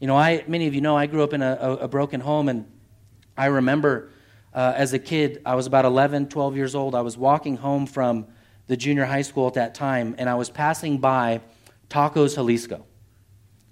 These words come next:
But it wasn't Tacos Jalisco then. It was a bar. My biological father has struggled with alcoholism his entire life. And, and there, that age, at that age, you know, you're eleven, you're twelve, you don't understand alcohol like that,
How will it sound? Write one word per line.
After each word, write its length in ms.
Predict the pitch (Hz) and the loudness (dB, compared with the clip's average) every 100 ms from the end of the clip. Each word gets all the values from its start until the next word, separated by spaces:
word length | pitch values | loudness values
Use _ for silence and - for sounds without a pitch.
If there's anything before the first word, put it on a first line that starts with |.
| _ - | _ -2
But 80 | 143 | 2
it 80 | 143 | 4
wasn't 260 | 165 170 | 4 4
Tacos 260 | 156 151 139 | 0 0 2
Jalisco 380 | 135 147 123 101 | 0 0 -2 -8
then. 180 | 90 - _ _ _ _ _ - - _ - | -8 -18 _ _ _ _ _ -20 -20 _ -6
It 40 | |
was 120 | 117 | -4
a 40 | 113 | 0
bar. 360 | 127 127 - - _ _ _ _ _ _ _ _ _ _ _ | 4 4 2 -10 _ _ _ _ _ _ _ _ _ _ _
My 120 | 139 | -2
biological 640 | 143 175 190 170 175 160 147 | 6 6 8 6 4 -2 0
father 320 | 160 165 156 | 4 4 2
has 100 | 135 | -4
struggled 380 | - 151 156 143 | -4 -6 -4 -6
with 100 | 131 | -2
alcoholism 680 | 135 139 131 131 123 123 | -2 0 0 0 -4 -6
his 140 | 117 107 | -8 -10
entire 320 | 104 117 104 | -10 -8 -6
life. 200 | 95 - _ _ _ _ _ _ _ _ _ _ _ _ | -8 -16 _ _ _ _ _ _ _ _ _ _ _ _
And, 160 | - 143 | -4 0
and 140 | 151 | 4
there, 140 | 160 165 | 4 4
that 300 | 151 170 175 | 6 6 6
age, 280 | 175 190 185 | 4 4 4
at 60 | 165 | 2
that 140 | 202 | 2
age, 220 | 180 190 | 4 2
you 60 | 214 | 0
know, 40 | |
you're 160 | 165 143 | 0 2
eleven, 340 | 151 180 175 | 2 2 0
you're 100 | 165 | -4
twelve, 360 | - 185 175 165 | -4 0 0 0
you 60 | |
don't 140 | 165 185 | -2 -2
understand 480 | 151 147 - 147 135 | -4 -6 -4 -4 -2
alcohol 420 | 139 151 147 139 | -2 -2 -2 0
like 200 | 143 143 | -2 -2
that, 200 | 139 | -4